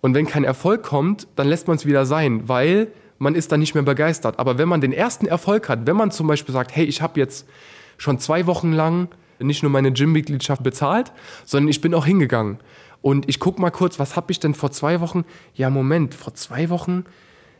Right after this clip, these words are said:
da hab ich mich hier richtig schwer getan mit den vier Kilo Hanteln. Jetzt bin ich schon bei viereinhalb.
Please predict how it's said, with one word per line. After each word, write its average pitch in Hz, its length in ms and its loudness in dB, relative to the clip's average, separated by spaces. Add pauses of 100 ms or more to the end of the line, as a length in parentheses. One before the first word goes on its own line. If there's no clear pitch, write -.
(120)
da 127 140 -4
hab 143 140 -2
ich 147 120 -4
mich 139 120 2
hier 127 180 2
richtig 143 300 0
schwer 170 240 2
getan 135 380 0
mit 131 180 2
den 123 120 0
vier 139 240 0
Kilo 123 340 -2
Hanteln. 113 300 -2
Jetzt 113 200 -4
bin 147 100 4
ich 160 120 2
schon 156 240 0
bei 147 320 2 (280)
viereinhalb. 156 800 0